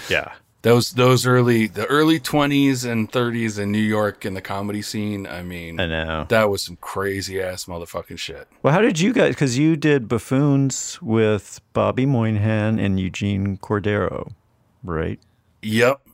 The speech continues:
Speaker 2: We did, uh, me and Bobby were on the Herald team, and for our listeners that don't know, that's what improv groups at U C B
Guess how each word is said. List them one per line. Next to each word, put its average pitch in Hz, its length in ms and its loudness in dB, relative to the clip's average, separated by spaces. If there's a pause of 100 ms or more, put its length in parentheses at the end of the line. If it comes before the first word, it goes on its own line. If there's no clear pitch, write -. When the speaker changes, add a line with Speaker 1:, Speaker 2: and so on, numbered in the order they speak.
(140)
Speaker 2:
We 120 240 0
did, 127 320 4
uh, 104 260 -2
me 120 180 0
and 143 120 -2
Bobby 120 340 2
were 104 180 -4
on 95 120 -10
the 92 80 -10
Herald 113 500 0
team, 98 300 -6
and 98 120 -8
for 87 220 -6
our 87 60 -8
listeners 90 420 -12
that 92 100 -10
don't 90 240 -10
know, 92 200 -10
that's 87 280 -8
what 85 200 -10
improv 110 400 0
groups 101 260 -4
at 104 80 -2
U 98 120 -8
C - 180 -8
B 98 380 -12